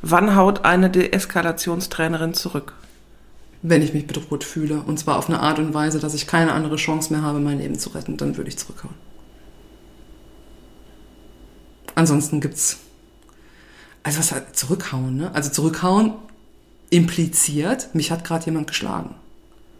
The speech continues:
Speaker 1: Ja. Oder will mich schlagen oder hat mich nicht körperlich, hat nicht körperliche Gewalt ausgeübt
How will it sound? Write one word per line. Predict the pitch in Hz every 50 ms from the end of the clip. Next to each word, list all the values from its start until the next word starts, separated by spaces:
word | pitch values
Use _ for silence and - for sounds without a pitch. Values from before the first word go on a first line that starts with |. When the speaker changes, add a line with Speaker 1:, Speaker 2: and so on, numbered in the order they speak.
| - - - - - - - _ - - - - - - - - - - - - _ - - - - - - _ - - - - _ - - - - - - - - - - - - - - - - -
Speaker 1:
Ja. | - - 151 147 151 160 190 208 202 202 - - - - - - - _ - - - 170 170 - - - - - - - - - - - - - _ _ - - _ - _ _ _
Oder | 165 190 190 202 202 202 202 208 208 - - - - - _ - _ _ _ - _ _ _ _
will | - 156 156 160 170 185 196
mich | 214 240 285 277 -
schlagen | - - 247 233 233 247 247 277 285 - -
oder | - 226 240 269 285 311 294 262 - -
hat | 254 247 - -
mich | 240 240 240 240 - - - - - - -
nicht | - 180 208 302 - - - - -
körperlich, | - - 165 151 151 151 165 156 151 151 156 156 - - - - - -
hat | - 180 180 -
nicht | 208 254 277 - - -
körperliche | - 175 156 - - 175 165 165 160 -
Gewalt | 160 165 160 156 156 156 151 -
ausgeübt | - 175 180 185 - - 196 - 247 277 - -